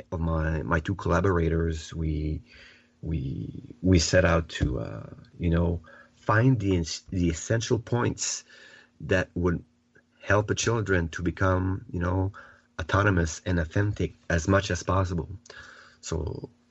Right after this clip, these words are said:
<clears throat> of course, my, my background was really helpful, and, um, as well as, you know, my, my, my life, you know, my, my own journey, as well as my therapeutic, uh, background, and my s-,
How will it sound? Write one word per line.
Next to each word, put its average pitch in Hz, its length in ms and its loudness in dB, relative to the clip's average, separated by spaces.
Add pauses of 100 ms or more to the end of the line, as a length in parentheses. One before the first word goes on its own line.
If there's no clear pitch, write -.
(100)
<clears throat> - 340 0
of - 120 -4
course, 107 240 4
my, 87 280 4
my 85 180 -2
background 82 800 0
was 82 240 -4
really 82 240 0
helpful, 101 420 0 (600)
and, 82 400 2
um, - 960 -2 (420)
as 87 140 4
well 98 200 10
as, 90 200 4 (180)
you - 80 -4
know, 85 160 2
my, 90 240 2
my, 78 580 0 (120)
my 85 300 2
life, 92 600 2 (200)
you 90 80 -2
know, 98 80 0
my, 85 200 2
my 80 240 2
own 101 220 4
journey, 101 400 4 (400)
as 92 140 0
well 95 140 4
as 87 100 2
my 82 520 0 (140)
therapeutic, 101 720 2
uh, 82 260 2
background, 98 840 0
and 85 180 -2
my 80 260 2
s-, - 280 -6